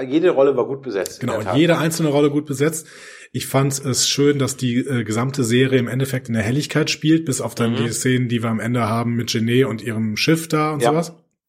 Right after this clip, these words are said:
Speaker 2: Oder ihrem, ihrer Arena da. Aber größtenteils wirklich helle, äh, Serien, äh, helle Folgen. Und ich mag eigentlich diesen Vibe, der Laurent umweht, weil das so ein bisschen rätselhaft immer noch ist. Weil irgendwie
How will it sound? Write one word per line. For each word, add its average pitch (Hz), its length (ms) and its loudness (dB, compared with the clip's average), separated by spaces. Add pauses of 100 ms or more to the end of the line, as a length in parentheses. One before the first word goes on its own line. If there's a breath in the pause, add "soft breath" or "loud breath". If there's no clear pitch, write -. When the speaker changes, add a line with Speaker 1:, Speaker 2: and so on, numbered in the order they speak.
(140)
Speaker 2:
Oder 117 300 -2
ihrem, 98 440 -10
ihrer 120 220 -2
Arena 139 400 0
da. 135 220 0 (500 loud breath)
Aber 120 160 -2
größtenteils 131 640 0
wirklich 131 340 -4
helle, 143 960 2
äh, - 20 -12
Serien, 139 440 0 (500 loud breath)
äh, 135 160 -2
helle 143 400 4
Folgen. 151 360 0
Und 135 100 -2
ich - 100 -4
mag 139 340 -2
eigentlich 160 280 -4
diesen 139 360 -2
Vibe, 131 440 0 (140)
der 143 280 4
Laurent 139 720 2
umweht, 110 840 -2 (420 loud breath)
weil 135 260 2
das 165 200 0
so 156 80 2
ein 147 60 2
bisschen 156 240 2
rätselhaft 131 540 0
immer 107 160 -2
noch 98 160 -6
ist. - 340 -6 (320 loud breath)
Weil 123 160 2
irgendwie 185 760 2